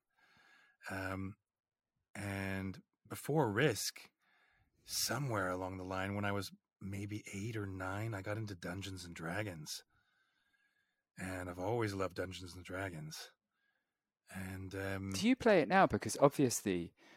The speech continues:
Speaker 2: with Critical Role, for example, there's, um,
Speaker 1: Yeah.
Speaker 2: a resurgence in
Speaker 1: It's cool now.
Speaker 2: Yeah.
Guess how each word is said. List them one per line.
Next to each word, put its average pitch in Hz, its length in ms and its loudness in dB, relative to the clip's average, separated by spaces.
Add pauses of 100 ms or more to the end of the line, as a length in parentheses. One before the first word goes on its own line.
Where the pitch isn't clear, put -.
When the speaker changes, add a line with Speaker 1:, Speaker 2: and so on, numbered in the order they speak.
(240)
Speaker 2:
with 107 320 4
Critical 104 400 4
Role, 107 360 8
for 101 200 0
example, 95 720 0
there's, 95 600 4
um, 92 320 4
Speaker 1:
Yeah. 110 260 0
Speaker 2:
a 98 60 8
resurgence 104 720 6
in 101 60 2
Speaker 1:
It's 87 80 2
cool 220 280 8
now. 101 320 8 (300)
Speaker 2:
Yeah. 135 240 12